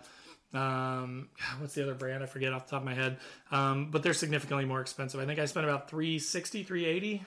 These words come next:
for the pair of Freedom Off-Road, uh, upper control arms. The other ones that are adjustable are about seven to eight hundred bucks, somewhere in that ballpark.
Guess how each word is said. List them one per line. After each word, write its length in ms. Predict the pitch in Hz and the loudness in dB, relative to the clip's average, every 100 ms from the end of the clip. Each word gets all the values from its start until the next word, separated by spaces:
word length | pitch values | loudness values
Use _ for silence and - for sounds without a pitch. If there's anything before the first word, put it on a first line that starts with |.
| - | -6
for 260 | - 165 | -2 -2
the 120 | 156 | -2
pair 280 | 156 165 165 | -2 4 4
of 80 | 151 | 4
Freedom 240 | 170 165 | 2 2
Off-Road, 640 | 160 170 190 185 180 180 180 - - | 2 0 0 0 0 -2 -6 -10 -8
uh, 240 | 165 165 | -6 -4
upper 180 | 180 175 | -4 -4
control 300 | 175 160 180 | -6 -2 0
arms. 280 | 175 175 165 | 2 0 0
The 300 | 156 147 147 | 2 2 2
other 260 | 175 165 160 | 2 4 4
ones 240 | 151 143 | 4 2
that 100 | 143 | 2
are 100 | 139 | 0
adjustable 420 | 131 147 151 151 | 2 0 0 0
are 60 | 139 | 0
about 320 | 131 131 139 - - - - | 2 2 0 -6 -18 -20 -16
seven 420 | - - 175 170 165 | -8 0 2 4 4
to 60 | |
eight 160 | 160 156 | 2 4
hundred 200 | 160 160 | 2 4
bucks, 260 | 170 170 | 2 2
somewhere 380 | - - - 170 | -4 -6 -4 -2
in 60 | 165 | 0
that 140 | 160 | 2
ballpark. 400 | 165 160 165 160 | 0 2 2 0